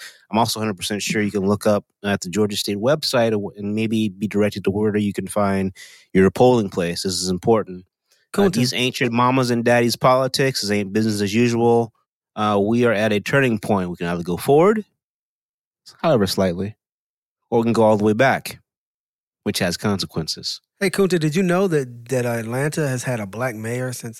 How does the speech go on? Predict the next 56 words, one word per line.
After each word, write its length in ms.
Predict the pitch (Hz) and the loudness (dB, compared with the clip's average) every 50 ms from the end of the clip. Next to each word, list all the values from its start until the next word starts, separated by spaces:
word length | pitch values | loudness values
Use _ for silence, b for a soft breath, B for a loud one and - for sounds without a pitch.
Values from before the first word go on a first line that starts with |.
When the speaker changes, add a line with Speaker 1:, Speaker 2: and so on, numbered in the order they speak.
| - - - | -20 -14 -8
Speaker 2:
I've 340 | 113 123 117 113 117 110 | -8 -6 -6 -8 -10 -12
been 180 | 120 117 113 110 | -10 -10 -10 -10
alive? 640 | 95 - 104 101 101 107 117 127 135 143 147 - _ _ _ _ _ _ _ _ _ _ _ _ _ _ _ _ _ _ _ _ _ _ _ _ _ _ _ - | -12 -14 -16 -16 -14 -10 -8 -6 -6 -6 -8 -10 _ _ _ _ _ _ _ _ _ _ _ _ _ _ _ _ _ _ _ _ _ _ _ _ _ _ _ -10
Speaker 1:
Chocolate 480 | - - - 131 113 113 - 120 98 - | -6 -2 0 0 0 0 -2 -4 -4 -2
City. 400 | - - 139 135 113 98 95 92 95 | 0 2 2 2 0 -2 -4 -6 -8
No, 140 | 104 107 107 | -4 0 0
I 100 | 113 113 | 2 2
did 140 | 113 123 | 2 0
not. 220 | 123 131 131 127 - | 0 0 -2 -2 -2
I 140 | - 107 110 | 0 0 0
did 180 | 110 107 120 120 | 2 0 0 0
not 240 | 123 127 127 123 | 2 2 0 2
know 220 | 123 123 143 180 156 | 2 2 2 4 4
that, 320 | 120 113 110 113 110 104 | 4 4 2 2 0 -2
but 260 | 98 101 95 92 82 | -2 0 0 0 -2
hey, 400 | 73 80 95 107 123 113 90 82 90 | -4 -4 -2 0 0 0 -2 -4 -6
Speaker 2:
Yeah, 300 | 123 131 135 131 120 110 - | -6 -4 -4 -4 -4 -4 -2
it's, 160 | - 170 175 - | -2 0 0 2
Speaker 1:
good 140 | 120 117 | 2 2
on 220 | 120 120 135 147 147 | 2 2 2 2 0
ya. 180 | 120 104 92 - | 0 -2 -2 0
Speaker 2:
it's 160 | 170 170 156 | 0 0 2
just 220 | 156 208 190 - | 2 2 2 2
a 40 | 214 | 0
governor 380 | 185 160 185 226 247 240 175 151 | 0 2 2 2 2 2 2 2
thing. 220 | - 175 156 156 | 2 2 2 2
And 80 | 151 175 | 2 2
you 60 | 208 | 4
know 80 | 226 220 | 4 4
what? 140 | 208 202 196 | 4 4 2
And, 120 | 190 185 190 | 2 0 2
and 120 | - 175 151 | 2 0 2
people 220 | - 254 226 202 | 2 2 2 2
think 220 | 170 - 214 208 170 | 2 2 2 2 2
that, 240 | 180 - 139 131 | -2 -4 -4 -4
that 140 | 127 143 131 | -4 -4 -2
Georgia's 380 | 120 123 147 156 151 139 131 117 | -2 0 0 0 0 -2 -4 -4
been 160 | 113 131 123 | -4 -2 -2
Republican 560 | 117 110 - 143 139 135 139 - - 139 127 123 | -2 0 0 0 0 0 0 0 -2 -2 0 0
all 120 | 120 127 | 0 0
the 120 | 131 120 120 | 0 0 -2
time, 260 | - 139 139 147 143 | 0 0 0 0 0
but 100 | 135 131 | -4 -6
it's 100 | 127 127 | -4 -2
not. 260 | 147 156 135 117 117 B B B B B - | -2 0 -2 -2 -4 B B B B B -2
It's, 140 | 185 175 170 180 226 - | 0 0 0 -2 -4 -4
it's 80 | 190 | -6
pretty 240 | 170 - - 254 220 | -4 -2 0 0 2
half 240 | 175 160 175 165 147 | 2 2 2 2 0
and 100 | 131 123 | -2 -4
half 320 | 147 156 139 123 113 107 - | -2 -2 -2 -2 -4 -8 -10
of 200 | - - 127 127 | -10 -8 -8 -4
Democrat 360 | 123 170 165 156 147 - 156 | -2 -2 0 0 0 0 -2
and 80 | 135 127 | -2 -2
Republican, 400 | 117 113 170 170 151 139 139 123 | -2 0 0 0 0 -2 -4 -4
but 180 | 135 127 120 | -4 -4 -4